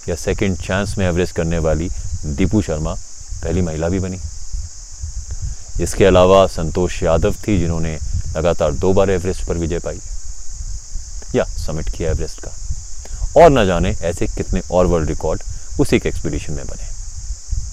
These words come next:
दोस्तों, ये किस्सा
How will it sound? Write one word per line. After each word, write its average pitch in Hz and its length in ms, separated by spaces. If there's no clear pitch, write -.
दोस्तों, 151 420
ये 170 200
किस्सा 143 760